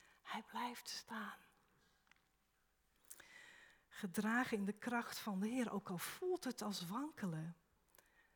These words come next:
Vertrouwen op God en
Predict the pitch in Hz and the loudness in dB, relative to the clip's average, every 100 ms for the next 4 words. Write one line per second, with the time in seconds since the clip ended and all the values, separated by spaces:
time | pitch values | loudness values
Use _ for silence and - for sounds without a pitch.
0 | _ _ _ _ _ - - - 285 320 | _ _ _ _ _ -8 -8 0 6 8
1 | 339 269 247 - - 285 339 - - - | 8 6 4 2 -4 0 -2 -2 -8 -10
2 | _ _ _ - - - - 214 208 | _ _ _ -20 -20 -18 0 0 0